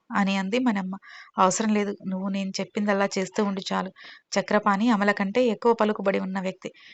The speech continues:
నీకు నీ కొడుకు చెడిపోయినందుకు నష్టపరిహారం ఆయనే ఇస్తాడు, నేను ఇప్పిస్తాను. నీకెందుకు, మేమిన్-, చెప్పిందల్లా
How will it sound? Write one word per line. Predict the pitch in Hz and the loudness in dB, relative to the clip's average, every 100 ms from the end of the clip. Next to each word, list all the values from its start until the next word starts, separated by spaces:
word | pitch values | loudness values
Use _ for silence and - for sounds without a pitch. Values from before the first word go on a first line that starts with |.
| _ 202 | _ 0
నీకు | 202 208 | 0 0
నీ | 196 | 0
కొడుకు | 196 202 226 | -2 -2 -2
చెడిపోయినందుకు | 202 196 208 196 190 190 | -2 -2 -2 -2 -4 -4
నష్టపరిహారం | 185 - 208 196 180 196 220 | -4 -2 -2 0 0 0 0
ఆయనే | 202 190 196 | 2 2 2
ఇస్తాడు, | 196 - 190 185 | 0 -2 -4 -2
నేను | 190 196 | 0 0
ఇప్పిస్తాను. | 185 180 - 185 185 - - - - | -2 -8 -4 -6 -6 -16 -20 -18 0
నీకెందుకు, | 202 208 202 196 220 262 - | 2 4 2 0 -4 -6 -4
మేమిన్-, | 202 196 196 190 190 | -2 0 -2 -4 -6
చెప్పిందల్లా | - 202 - 226 208 | -6 -4 0 4 4